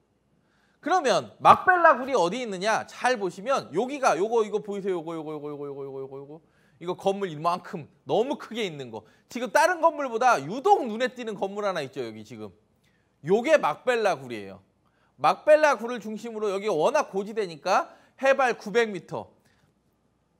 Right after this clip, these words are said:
헤브론은 지금도 포도 농사가 잘 됩니다. 헤브론에서 이제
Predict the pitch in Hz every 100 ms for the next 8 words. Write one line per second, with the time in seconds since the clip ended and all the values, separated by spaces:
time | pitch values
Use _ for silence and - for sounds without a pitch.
0 | _ _ - 254 277 277 262 247 - 196
1 | 208 202 294 359 - _ - 294 294 254
2 | 214 202 160 156 202 - _ - 160 170
3 | 180 135 107 - - 311 339 294 233 208
4 | 185 147